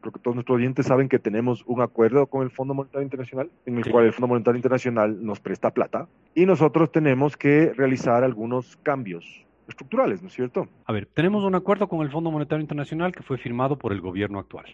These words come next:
Speaker 2: Y ese acuerdo, eh, tiene una duración de cuatro años.
Speaker 1: No, era, claro, era como tres años y un poco más de meses. ¿Te acuerdas
Speaker 2: Ya.
Speaker 1: que era una de
Speaker 2: Pero en
Speaker 1: estas
Speaker 2: todo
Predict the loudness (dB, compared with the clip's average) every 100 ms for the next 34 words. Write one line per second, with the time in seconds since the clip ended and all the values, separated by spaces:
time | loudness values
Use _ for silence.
0 | _ _ 0 2 0 0 2 2 0 -6
1 | -6 -4 -2 0 0 -2 -4 -10 _ _
2 | _ -10 -6 -2 -2 -2 -4 -6 -8 -6
3 | -4 -4 -4 -4 -4 -4 -4 -4 -6 -10
4 | -10 -2 2 4 4 2 2 4 4 2
5 | 0 -2 -2 -4 -2 2 2 2 0 0
6 | -2 -2 -6 -6 -6 -6 -2 -2 -2 -6
7 | -8 -12 -10 -6 -4 -4 0 0 0 -2
8 | 2 2 4